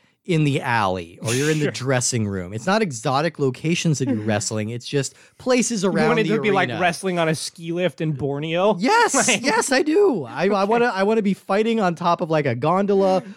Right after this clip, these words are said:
Speaker 1: on the way to the top of that mountain in Rio with the big Jesus on it, and then I want to pile drive the big
Speaker 2: Cristo
Speaker 1: Jesus.
Speaker 2: Redeemer.
Speaker 1: Yes.
Speaker 2: Yeah.
Speaker 1: You know, like, I wanna do that.
Speaker 2: And you can,
Speaker 1: Uh,
Speaker 2: like, rip off that guy's arm and smash your opponent with the Cristo Redeemer's
Speaker 1: Yes,
Speaker 2: arm.
Speaker 1: yes, why
Speaker 2: Right.
Speaker 1: not? I mean, go, go way over the top with
Speaker 2: Yes,
Speaker 1: it.
Speaker 2: fair enough.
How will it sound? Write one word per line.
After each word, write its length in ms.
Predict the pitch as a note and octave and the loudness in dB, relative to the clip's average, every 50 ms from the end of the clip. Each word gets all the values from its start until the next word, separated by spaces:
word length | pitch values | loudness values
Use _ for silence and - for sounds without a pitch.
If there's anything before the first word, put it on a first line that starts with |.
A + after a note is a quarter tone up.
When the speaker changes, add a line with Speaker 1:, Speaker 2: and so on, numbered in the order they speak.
| _ _ - | _ _ -6
Speaker 1:
on 140 | C#3 C#3 | -6 -4
the 100 | C#3 C#3+ | -2 -2
way 380 | C3+ C#3+ E3 F#3 F#3 F3 F#3+ F#3+ | 0 0 2 2 2 2 2 0
to 160 | D3+ - F3+ | 0 -2 -4
the 100 | D3 C3+ | -4 -4
top 300 | B2 - E3 D#3 E3 D#3+ | -2 0 0 0 0 0
of 60 | D#3 | -2
that 180 | C3+ B2 A#2 A2 | -2 -2 -2 -2
mountain 340 | B2 C#3 E3 G3+ A3 G3 F3 | 0 0 0 2 2 2 2
in 140 | D#3 D#3 D3 | 0 0 -2
Rio 320 | D3 E3 E3+ E3+ F3 E3 D#3+ | 0 0 0 2 2 2 0
with 160 | C#3+ C3 - | 0 -2 -6
the 40 | A#2+ | -4
big 220 | A#2+ D3+ E3+ D3+ | -4 -4 -4 -4
Jesus 420 | B2 C3 D3+ C#3+ C3+ C#3+ C3+ - - | -2 0 0 0 0 -2 -4 -2 0
on 160 | C3 C3 C3 | 0 2 2
it, 120 | C3+ D3 | 0 -2
and 120 | C#3 A#2+ B2 | -2 0 0
then 120 | C#3 C#3 | 0 0
I 80 | C#3+ C3 | 0 0
want 160 | C3 C3+ B2+ | 0 0 -2
to 80 | - G#2+ | -4 -6
pile 280 | - B2+ C#3 C#3 C3+ | -4 -2 -2 0 0
drive 300 | A#2+ G#2 C#3 B2+ B2 A#2+ | 0 0 0 0 0 0
the 60 | A2+ F#3+ | 0 0
big 60 | F#3 | 0
Speaker 2:
Cristo 240 | A2+ G#2+ G2+ F#3 - | 0 0 -2 -2 -2
Speaker 1:
Jesus. 180 | - D3+ D3+ - | -2 -4 -6 -6
Speaker 2:
Redeemer. 320 | C#3 B2+ A#2+ A2 G#2+ G#2 - - _ | -8 -8 -10 -12 -16 -20 -20 -20 _
Speaker 1:
Yes. 520 | - A3+ C4 D4+ F#4 E4 - - - - C3+ | -4 0 0 2 2 0 0 -2 -6 -6 -8
Speaker 2:
Yeah. 60 | - - - _ _ _ _ - | -12 -18 -20 _ _ _ _ -8
Speaker 1:
You 160 | F3+ F3 F3 | -4 -2 0
know, 240 | F3+ G3+ A#3 B3+ B3 | 2 2 2 0 0
like, 200 | A3+ F#3+ F3 D#3+ | 0 0 0 2
I 60 | E3 | 2
wanna 220 | E3 F3+ G#3 G#3 F#3+ | 0 0 0 0 0
do 160 | F#3 G3+ G3 | -2 -2 -2
that. 320 | G3+ A3+ A#3 F#3+ D3 - | 0 0 0 0 0 -2
Speaker 2:
And 260 | - A#3 E3+ F#3 F#3 | -4 -6 -6 -4 -2
you 60 | - C#3 | 0 0
can, 80 | C#3 - | 0 0
Speaker 1:
Uh, 60 | - | 0
Speaker 2:
like, 160 | D#3+ E3 C3+ | 0 -2 -2
rip 400 | C#3+ C#3+ C#3+ C#3+ D#3+ F3+ F3 - | -6 -12 -8 -4 -2 -2 0 0
off 300 | F3+ D#3+ E3 D#3+ F3 E3+ D#3+ F#3 F3 D#3 | 2 2 2 2 0 -2 -6 -12 -8 -4
that 200 | E3+ F3 E3+ C#3 | -2 -2 -2 0
guy's 220 | E3 D3+ D#3+ D#3 | 0 0 0 -2
arm 380 | - D3 D3 D#3 D#3+ G3 F3 D#3+ | -4 -2 -2 0 0 0 0 -2
and 120 | D3 C3+ | -4 -4
smash 480 | - - - D#3 D#3+ D3+ D3+ E3 - - | -6 -6 -4 -2 -2 -2 -2 -2 -2 -2
your 120 | F#3+ F3 | -2 -2
opponent 340 | - - F3+ D#3+ E3+ F3 E3 | -2 -2 -2 0 0 0 0
with 120 | F3+ D3+ | -2 -2
the 80 | - - | -4 -6
Cristo 420 | - - F#3+ - - - - F3+ | -2 -2 -4 -4 -4 -6 -6 -6
Redeemer's 340 | F3+ D#3 C#3+ D#3+ E3 D#3+ - F4 G#4 A4 | -6 -6 -8 -8 -6 -2 0 2 2 2
Speaker 1:
Yes, 400 | A4 G#4 - D4 - - - - | 2 2 0 0 0 -2 -2 -6
Speaker 2:
arm. 80 | - - | -8 -6
Speaker 1:
yes, 260 | A#3+ E4+ F#4+ F4+ - | -2 -2 -2 -2 -2
why 180 | D#3+ A3 B3+ D4 | -2 0 0 2
Speaker 2:
Right. 80 | C#4+ | 2
Speaker 1:
not? 260 | D#4 D#4+ D#4 B3 D3+ | 2 2 0 0 0
I 80 | C3 C#3 | 0 0
mean, 180 | D#3 E3 E3 D#3 | 0 0 -2 0
go, 220 | C#3 F3+ A3 C4 A#3+ | 0 0 0 0 -2
go 220 | E3+ C#3 E3+ A3 | -2 -2 -2 -2
way 300 | A3+ E3+ C#3 D#3 F#3 G#3 | -2 0 0 0 2 2
over 240 | G3+ G#3 G3 F3 D#3+ | 2 2 2 0 0
the 80 | C#3+ B2+ | -2 -2
top 280 | - B2+ B2+ C#3+ C3 | -2 0 0 0 0
with 120 | - G2+ - | -2 -4 -4
Speaker 2:
Yes, 180 | - - F#2 G#2 | -4 -8 -8 -8
Speaker 1:
it. 40 | - | -6
Speaker 2:
fair 180 | F3 F3 F3+ | -4 -2 -2
enough. 300 | F3+ D#3 C3 A#2 A2 A2 | 0 -2 -2 -4 -6 -10